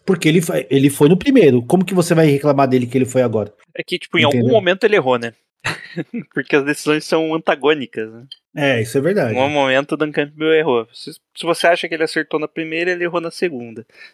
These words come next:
Speaker 2: Se você acha que ele errou na primeira, ele acertou na segunda. Então ele errou em algum
Speaker 1: Exatamente.
Speaker 2: dos dois momentos ali.
Speaker 1: É, é, não, não, não consegue acertar nos dois, né?
Speaker 2: Bom,
Speaker 1: Mas
Speaker 2: isso,
Speaker 1: é isso, cara.
Speaker 2: eles foram pro intervalo, tava vinte e um?
Speaker 1: Vinte e quatro a sete eles foram pro intervalo.
Speaker 2: Vinte e quatro a sete, isso. Tava
Speaker 1: É,
Speaker 2: vinte e um,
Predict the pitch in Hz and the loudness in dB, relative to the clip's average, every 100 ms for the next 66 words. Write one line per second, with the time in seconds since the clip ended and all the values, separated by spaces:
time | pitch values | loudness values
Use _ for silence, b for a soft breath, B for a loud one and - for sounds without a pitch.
0 | b 127 120 139 135 135 135 131 - 120 | b -6 0 0 0 -2 -2 -2 -2 0
1 | 151 185 180 143 135 143 160 160 156 147 | 2 2 0 -4 0 2 2 2 -4 -6
2 | - 143 139 147 - 127 110 139 147 160 | -4 -4 -4 -8 -10 -12 -6 -4 0 2
3 | 143 135 196 165 165 120 120 180 254 247 | 2 2 0 -2 -6 -4 0 0 0 -2
4 | - 151 - - 175 135 117 _ _ - | -2 -4 -4 -8 -6 -6 -12 _ _ -2
5 | 160 151 135 139 135 127 131 135 139 139 | 2 4 6 6 4 2 0 0 0 0
6 | 139 151 127 135 135 139 135 127 123 123 | -2 -2 0 2 2 2 -2 0 -2 -6
7 | 117 - - 127 143 135 139 131 123 117 | -10 -12 -10 -2 0 2 2 0 0 0
8 | 117 120 123 _ - 147 165 160 226 349 | 0 -2 -6 _ -6 -2 0 2 2 4
9 | 330 277 - 156 170 - 151 156 262 196 | 4 2 -4 -2 0 0 0 -2 -2 -2
10 | 190 147 123 123 180 190 175 156 156 139 | 0 0 2 2 2 0 0 0 2 2
11 | 120 135 214 254 196 135 160 262 - _ | 0 -6 -8 -8 -6 -4 -4 -4 -6 _
12 | 120 160 160 170 165 170 - 117 120 117 | 0 2 2 2 2 0 -2 -4 -4 -8
13 | 110 113 113 107 165 170 175 - 131 113 | -6 -6 -4 0 0 0 0 -2 -4 -4
14 | - 113 - - 120 120 135 123 131 | -8 -16 -12 -4 -2 0 0 2 2